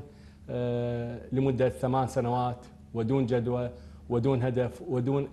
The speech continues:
أي قرار واضح أو أي إجابة واضحة من الوزارة.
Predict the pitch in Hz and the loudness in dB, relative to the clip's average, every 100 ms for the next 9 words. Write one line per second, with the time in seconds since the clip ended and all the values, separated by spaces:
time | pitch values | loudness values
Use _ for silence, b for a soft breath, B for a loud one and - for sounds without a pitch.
0 | 196 202 196 143 139 135 135 131 135 - | 2 4 4 6 6 6 6 4 2 -2
1 | - 123 123 170 165 135 143 135 139 139 | -4 -2 2 2 2 4 4 6 6 4
2 | 135 - 139 131 B B 120 143 143 113 | 2 0 -2 -4 B B 2 2 4 2
3 | 110 104 92 | 0 -4 -6